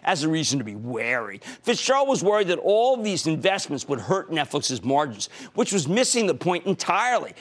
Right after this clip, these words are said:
as the stock was a revenue growth story back then.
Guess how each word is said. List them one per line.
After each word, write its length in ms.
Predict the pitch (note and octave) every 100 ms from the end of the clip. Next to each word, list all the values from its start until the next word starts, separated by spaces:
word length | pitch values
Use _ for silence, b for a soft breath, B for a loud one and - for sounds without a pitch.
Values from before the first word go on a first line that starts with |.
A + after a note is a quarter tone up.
| B B
as 180 | E3+
the 80 | -
stock 320 | - F#3+ G3
was 100 | F#3+
a 60 | D3+
revenue 520 | D3+ D3 C4 F#4 C#4+
growth 280 | B2 B2 A2
story 300 | - B2 G#2+
back 280 | G#2 F2 -
then. 180 | -